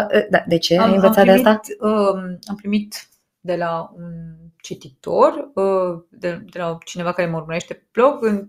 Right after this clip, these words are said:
Speaker 2: întrebarea de ce nu s-a legat crema sau de ce nu a ieșit prăjitura ca a mea.
Speaker 1: Mhm.
Speaker 2: Și atunci am încercat să dez-, dez-, dezvălui ce s-a întâmplat și am aflat că a respectat, uh,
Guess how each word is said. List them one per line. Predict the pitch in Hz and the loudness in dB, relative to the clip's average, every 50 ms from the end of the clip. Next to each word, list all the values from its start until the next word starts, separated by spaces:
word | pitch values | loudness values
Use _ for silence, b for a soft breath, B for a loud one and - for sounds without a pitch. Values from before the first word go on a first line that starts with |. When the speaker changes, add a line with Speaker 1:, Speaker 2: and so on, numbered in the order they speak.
| _ _ _ | _ _ _
Speaker 2:
întrebarea | - 185 190 - - _ _ - 185 175 175 220 233 214 220 214 208 208 196 | -12 -12 -12 -12 -16 _ _ -6 -4 2 4 4 4 6 4 4 4 2 2
de | 190 185 202 202 | 0 0 -2 0
ce | - 269 277 269 | 4 4 4 4
nu | 233 226 233 233 | 4 0 -2 -2
s-a | 226 - 220 | 0 2 2
legat | 196 190 180 196 202 202 202 | 2 2 4 2 2 2 0
crema | - - 196 202 185 170 160 160 | -2 -2 -2 0 0 -2 -2 -4
sau | - 185 | -6 -4
de | 165 165 | -4 -4
ce | 165 - - 208 | -4 -4 -2 0
nu | 208 | 2
a | 202 196 185 180 185 | 2 2 2 2 0
ieșit | 175 175 170 - 180 175 - - - | -2 -2 -2 -4 -6 -6 -10 -14 -6
prăjitura | - 180 170 165 - - - 175 170 165 | -2 -2 -2 -2 -2 -2 0 2 2 2
ca | 165 - 170 165 | 2 4 4 4
a | 165 | 4
mea. | 165 165 160 160 - b b b b b b b b b b b b b - - - | 2 0 -2 -4 -8 b b b b b b b b b b b b b -20 -8 -2
Speaker 1:
Mhm. | - 220 208 180 170 185 247 | 0 0 2 2 0 -2 -2
Speaker 2:
Și | - - | 0 0
atunci | 285 277 294 320 294 349 | 0 0 -2 -2 0 2
am | 339 339 330 320 320 311 302 285 | 2 4 2 0 -2 -6 -10 -10
încercat | - - 320 320 320 349 349 359 | -10 -8 -6 -2 0 0 0 0
să | - 359 339 302 277 277 - - 294 285 285 277 277 - _ _ _ | -2 -4 -4 -4 -6 -10 -14 -12 -10 -10 -8 -10 -12 -16 _ _ _
dez-, | - 220 262 240 214 208 - - _ | -2 0 0 0 0 -4 -12 -12 _
dez-, | 220 247 254 226 208 208 - - _ _ _ _ _ _ _ | 0 0 0 0 0 -4 -6 -10 _ _ _ _ _ _ _
dezvălui | 208 214 233 220 202 202 302 320 311 302 285 | 0 2 2 4 2 2 0 0 0 -2 -4
ce | - - 320 | -6 -6 -6
s-a | 311 - 311 | -4 -2 -4
întâmplat | 302 294 311 311 294 294 254 165 - - - - | -4 -4 -8 -6 -2 2 2 2 2 -2 -8 -14
și | - - - | -14 -14 -12
am | 254 247 254 277 | -12 -10 -10 -6
aflat | 269 - 311 311 | -4 -4 -4 -2
că | 320 - | 2 4
a | 330 330 330 330 320 | 4 6 6 4 2
respectat, | 330 311 - - 285 - - 214 226 220 214 | -2 -4 -6 -10 -4 0 2 2 2 2 0
uh, | 262 | 0